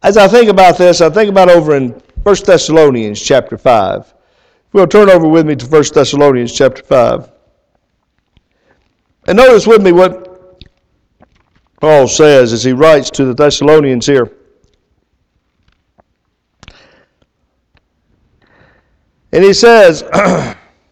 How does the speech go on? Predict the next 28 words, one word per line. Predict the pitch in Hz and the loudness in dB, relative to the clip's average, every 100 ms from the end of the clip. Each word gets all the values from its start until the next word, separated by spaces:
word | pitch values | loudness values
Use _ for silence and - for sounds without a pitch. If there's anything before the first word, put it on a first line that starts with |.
| _ | _
"Let | 180 240 | 0 2
us," | 220 - | 2 0
verse | 214 196 | 0 0
six, | 180 135 - | 0 0 0
"let | 208 247 | 2 2
us | 208 | 2
not | 208 | 0
sleep | - - 214 175 | -2 0 2 2
as | 147 143 | 0 2
others | 160 143 117 | 2 0 -2
do, | 131 147 185 - _ _ _ _ _ _ _ | 0 0 -2 -10 _ _ _ _ _ _ _
but | 156 175 | 0 4
let | 185 | 4
us | 156 | 2
watch | 147 170 156 156 | 2 2 2 -2
and | 139 | -6
be | 135 | -6
sober. | 123 - 160 151 104 101 _ _ _ _ _ _ _ _ | -8 0 0 0 -2 -10 _ _ _ _ _ _ _ _
For | 185 | 0
they | 226 202 | 2 2
that | |
sleep, | - - 240 190 | -2 0 0 0
sleep | - 180 170 | -2 -2 0
in | 143 | -2
the | 135 | 0
night, | 185 175 143 | 2 2 2
and | 147 | 0
they | 175 147 | 0 -2